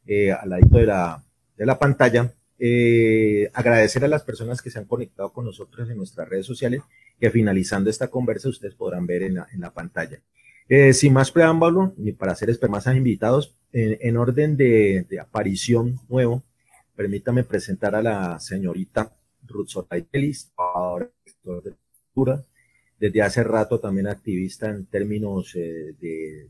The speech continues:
del trabajo con la, con el trabajo social de ese. También tenemos nuevo, que ustedes no lo han visto, al señor Marco Tulio Morales,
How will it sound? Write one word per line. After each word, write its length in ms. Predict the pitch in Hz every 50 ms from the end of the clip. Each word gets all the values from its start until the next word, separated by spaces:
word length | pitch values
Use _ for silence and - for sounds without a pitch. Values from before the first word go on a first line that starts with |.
| _ _ _ _
del 100 | 92 87
trabajo 480 | - 92 85 87 92 92 104 117 - _ _ _ _ _ _
con 200 | - 98 95 90
la, 340 | 87 80 78 71 69 _ _ -
con 180 | 90 87 80 - _ -
el 60 | 92 -
trabajo 260 | 95 90 - 98 107
social 400 | - - 87 - - 92 87 92
de 140 | 95 98 98
ese. 240 | 95 - 170 185 - _ _ _ _ _ _ _ _ _ _ _ _ _ - - - -
También 340 | 123 110 110 110 107 110 -
tenemos 420 | 127 117 120 123 127 127 131 120
nuevo, 480 | 120 127 127 131 135 135 135 123 117 _ -
que 60 | 104
ustedes 320 | - - - - 104 101 101
no 20 | -
lo 100 | 113 110
han 80 | 110 117
visto, 360 | 120 131 123 - _ - 131
al 340 | 123 117 107 95 85 80 -
señor 380 | _ - - 101 95 92 95 98
Marco 340 | 101 101 98 _ - 98 90
Tulio 260 | - 95 92 95 107
Morales, 540 | 107 98 90 98 107 110 123 139 139 - _